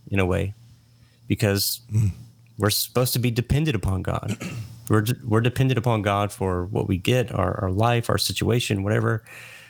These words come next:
Speaker 1: Um, and all of this in a lot of ways is trying to defy that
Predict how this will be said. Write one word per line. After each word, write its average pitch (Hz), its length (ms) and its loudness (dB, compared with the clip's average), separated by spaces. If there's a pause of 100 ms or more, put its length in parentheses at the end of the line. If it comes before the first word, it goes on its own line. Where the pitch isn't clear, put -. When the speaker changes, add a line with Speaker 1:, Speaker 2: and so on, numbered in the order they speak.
(280)
Speaker 1:
Um, 104 440 2
and 117 160 0
all 143 240 0
of 160 80 0
this 127 240 0
in 120 80 2
a 107 40 2
lot 123 200 0
of 113 80 0
ways 98 340 0
is 98 300 0
trying 107 340 0
to 107 100 -2
defy 95 500 0
that - 340 -4